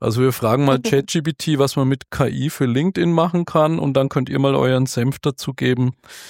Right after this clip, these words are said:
Speaker 1: äh, wie ihr das seht und ob ihr dem zustimmt oder ob ihr eine andere Sicht habt.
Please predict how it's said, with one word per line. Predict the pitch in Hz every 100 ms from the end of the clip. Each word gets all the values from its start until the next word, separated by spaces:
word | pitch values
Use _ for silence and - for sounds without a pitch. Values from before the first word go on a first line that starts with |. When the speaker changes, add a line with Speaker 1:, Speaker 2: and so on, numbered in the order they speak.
| - -
Speaker 1:
äh, | 127 123
wie | 117 135
ihr | 131
das | 127 143 -
seht | 135 139
und | 131
ob | 120 117
ihr |
dem | 123 127
zustimmt | 127 147 139 - 127
oder | 123 117
ob | 117
ihr | 120
eine | 113
andere | 104 120 117 107
Sicht | - 101 - -
habt. | - -